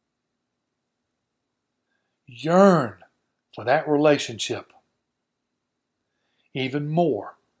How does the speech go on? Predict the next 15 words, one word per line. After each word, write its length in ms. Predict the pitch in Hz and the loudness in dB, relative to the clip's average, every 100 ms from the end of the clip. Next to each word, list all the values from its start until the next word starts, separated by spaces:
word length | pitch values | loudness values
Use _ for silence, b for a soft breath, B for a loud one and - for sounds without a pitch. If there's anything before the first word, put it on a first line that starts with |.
| _ - | _ -14
than 160 | 107 | -12
the 80 | 104 | -10
watchman 600 | 101 120 143 - - 95 _ _ _ _ _ _ | -2 2 4 2 -10 -20 _ _ _ _ _ _
yearns 760 | 117 110 120 98 92 92 - - _ _ _ | -8 -2 -2 -2 -12 -16 -16 -18 _ _ _
for 100 | 107 | -14
the 80 | |
light 260 | 92 95 95 | -12 -14 -14
of 120 | 92 | -14
day. 80 | 92 - - _ _ _ _ _ _ _ _ _ _ _ _ _ _ _ _ _ _ _ _ _ _ _ _ | -16 -18 -20 _ _ _ _ _ _ _ _ _ _ _ _ _ _ _ _ _ _ _ _ _ _ _ _
We 140 | 151 139 | 4 4
are 100 | 120 | 2
pleased 440 | - 160 151 - | 0 2 2 0
to 80 | 127 | -2
have 160 | 113 113 | -2 -4
had 500 | - 160 160 156 | -4 -2 0 -2